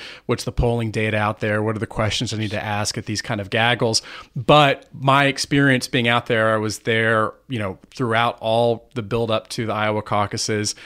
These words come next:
every debate that N B C News would end up happening, I was there helping to put together some of the questions,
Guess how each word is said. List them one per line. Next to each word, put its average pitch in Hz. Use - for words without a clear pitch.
every 131
debate 110
that 120
N 110
B 107
C 110
News 107
would 104
end 104
up 101
happening, 107
I 101
was 98
there 104
helping 104
to 104
put -
together 104
some 113
of 104
the 101
questions, 101